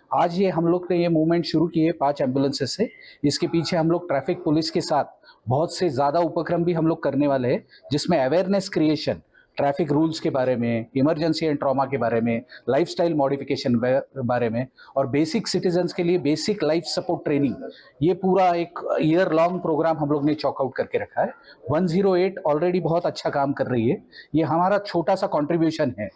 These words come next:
इमरजेंसी एंड ट्रॉमा की तरफ। तो हम लोग को, अ, अभी हम लोग ने ये अहमदाबाद में ये सर्विसेज लॉन्च किए, आने वाले दिनों में राजकोट और, अ,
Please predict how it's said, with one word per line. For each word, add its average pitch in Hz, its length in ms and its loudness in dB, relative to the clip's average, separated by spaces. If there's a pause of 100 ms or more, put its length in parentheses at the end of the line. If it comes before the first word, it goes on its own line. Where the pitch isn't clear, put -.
(280)
इमरजेंसी 165 500 2
एंड 156 120 -2
ट्रॉमा 139 260 2
की 135 120 -2
तरफ। 151 380 -2 (280)
तो 170 160 0
हम 156 160 0
लोग 165 240 0
को, 170 340 0
अ, 139 500 2
अभी 175 220 2
हम 170 140 0
लोग 175 140 0
ने 170 80 -2
ये 170 100 0
अहमदाबाद 160 520 2
में 160 200 0 (280)
ये 147 200 4
सर्विसेज 151 480 -2
लॉन्च 147 240 2
किए, 165 160 0
आने 147 220 2
वाले 151 220 0
दिनों 147 220 2
में 147 120 2
राजकोट 135 540 -2 (300)
और, 143 260 2
अ, 131 500 2